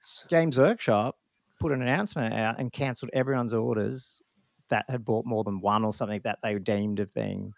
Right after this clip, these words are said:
Speaker 2: not right. So they canned 'em all, and then they did another pre-order and said, "We've fixed some stuff. It's not gonna happen."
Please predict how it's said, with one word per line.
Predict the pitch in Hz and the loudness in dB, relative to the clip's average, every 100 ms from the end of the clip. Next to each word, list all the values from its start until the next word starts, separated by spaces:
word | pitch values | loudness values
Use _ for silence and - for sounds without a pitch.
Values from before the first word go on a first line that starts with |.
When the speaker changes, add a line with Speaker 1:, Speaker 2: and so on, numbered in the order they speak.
| - | -4
Speaker 2:
not | 107 - | -4 2
right. | 113 113 117 | 4 6 4
So | - | -2
they | 110 - | -8 -8
canned | - 123 123 | -8 -4 -2
'em | 123 | -2
all, | 104 110 | 0 0
and | 113 | -2
then | 120 | -2
they | 113 | -2
did | 107 104 | -2 -2
another | 104 135 170 | 4 6 6
pre-order | 151 120 101 92 98 - 175 _ _ _ - | 2 0 0 0 0 -2 -4 _ _ _ -4
and | 123 | 2
said, | 135 120 | 4 6
"We've | 117 | 6
fixed | 175 - | 4 2
some | - 135 | 0 -2
stuff. | - 131 123 - | 4 6 6 2
It's | - | -6
not | 139 | -2
gonna | 117 | -2
happen." | 107 113 - 101 104 | 0 -2 -2 -4 -6